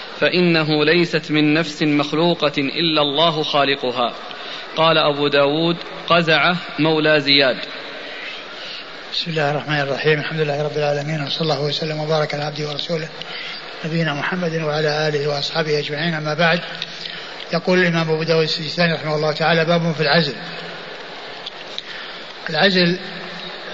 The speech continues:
Speaker 2: هو العزل عن النساء، بحيث يجامع الإنسان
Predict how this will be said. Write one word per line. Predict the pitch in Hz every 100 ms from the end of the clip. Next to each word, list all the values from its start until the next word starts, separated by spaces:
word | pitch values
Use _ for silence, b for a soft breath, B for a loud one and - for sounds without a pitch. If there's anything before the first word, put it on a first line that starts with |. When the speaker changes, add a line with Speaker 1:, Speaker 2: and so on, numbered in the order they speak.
| B B - - -
Speaker 2:
هو | 175 175 160 151 156 - - - - - - - - - - - -
العزل | 165 160 202 175
عن | 139
النساء، | 160 160 156 190 175 165 - - - - - - - - - - -
بحيث | 151 190 165 160
يجامع | 151 185 180 160 156
الإنسان | 151 180 180 151 175 160 156